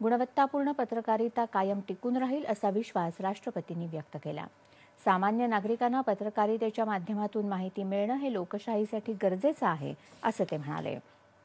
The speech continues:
पत्रकारांनी कोणतंही भय न बाळगता निष्पक्ष पत्रकारिता करत सत्य समोर आणावं, असं आवाहन त्यांनी केलं. तंत्रज्ञानामुळे बदललेलं पत्रकारितेचं स्वरूप, पेड न्यूज, पत्रकारितेतली जबाबदारी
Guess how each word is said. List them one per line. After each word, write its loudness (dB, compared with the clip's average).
पत्रकारांनी 4
कोणतंही 0
भय 0
न 0
बाळगता 2
निष्पक्ष -4
पत्रकारिता -4
करत -4
सत्य -6
समोर -4
आणावं, -2
असं -2
आवाहन -2
त्यांनी -4
केलं. -10
तंत्रज्ञानामुळे 4
बदललेलं 4
पत्रकारितेचं 0
स्वरूप, 0
पेड 0
न्यूज, -2
पत्रकारितेतली -2
जबाबदारी -2